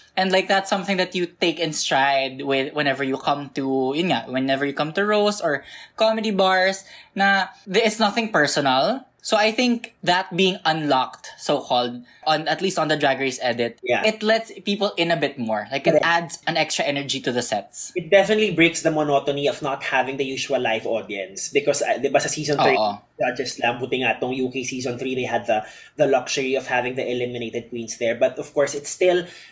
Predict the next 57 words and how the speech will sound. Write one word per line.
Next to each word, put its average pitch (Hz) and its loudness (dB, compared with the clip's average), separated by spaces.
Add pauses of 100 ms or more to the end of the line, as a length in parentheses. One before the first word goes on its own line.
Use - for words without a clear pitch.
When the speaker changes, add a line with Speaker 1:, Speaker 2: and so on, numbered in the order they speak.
Speaker 2:
doesn't 170 0
compare 143 4
to 147 0
having 131 0
an 139 -8
actual 131 -2
live 123 0
audience 101 -6
who 123 -14
just 123 -8
want 113 -10
to 120 -4
be 120 -8
entertained. 110 -10
But, 135 -6
you 147 -4
know, 127 -4
good 151 4
that 151 4
we 160 -2
have 135 0
that. 123 2 (280)
Um, 139 2
I 185 4
hope 233 0
tama 170 4
lang 170 2
yung 170 -2
pagtimpla 147 0
ng 139 -2
heckling 135 -4
moving 131 -4
forward 120 2
because 143 -6
I 143 4
don't 147 -4
want 127 -2
that 120 0
to 127 -4
ever, 123 -2 (200)
tawag 131 2
ito, 143 -2
disorient 131 -2
the 120 -4
queens 117 -8
from 107 -10
their 107 -2
performance. 107 -10
performance, 95 -6
'cause - -6
the 147 2
thought 170 6
of 113 0
Speaker 1:
Mm-mm. 113 -6
Speaker 2:
the 147 2
thought 170 4
of - -10